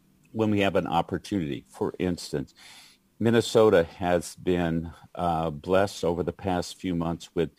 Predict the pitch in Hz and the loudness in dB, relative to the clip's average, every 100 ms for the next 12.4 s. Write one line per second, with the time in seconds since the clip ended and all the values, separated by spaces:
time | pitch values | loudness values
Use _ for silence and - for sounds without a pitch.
0 | - _ 92 107 95 78 92 107 104 87 | -20 _ -2 2 2 2 6 6 6 4
1 | 85 82 80 80 73 69 76 - 73 76 | 2 2 2 0 -2 -4 -4 -6 -10 -8
2 | 69 69 - 76 69 - - _ _ _ | -6 -8 -6 -6 -6 -10 -20 _ _ _
3 | _ _ _ _ _ 98 87 87 - 87 | _ _ _ _ _ 0 2 0 0 0
4 | 82 82 - 85 80 80 78 85 82 82 | 0 -4 -4 0 0 0 0 0 -2 -4
5 | - 76 78 80 80 - 76 71 - 87 | -6 -8 -4 -2 -2 -2 -6 -6 -4 -4
6 | 73 76 80 73 76 - 85 80 73 - | -2 -6 -6 -4 -4 -2 -2 -2 -4 -6
7 | 98 85 - 71 - - 65 - - 71 | -2 -2 -4 -10 -8 -8 -8 -10 -10 -6
8 | 69 76 71 - - _ - 85 71 69 | -4 -4 -4 -12 -20 _ 2 2 2 -2
9 | - 82 90 90 - 85 82 82 80 87 | -6 0 2 2 -2 -6 -4 -2 -2 0
10 | 90 82 71 73 78 80 78 78 78 - | 0 0 -2 -4 -4 -4 -4 -6 -4 -2
11 | 80 65 - 80 76 78 76 69 - - | -2 -2 -8 -8 -4 -2 -4 -4 -12 -12
12 | - 85 87 | -4 0 2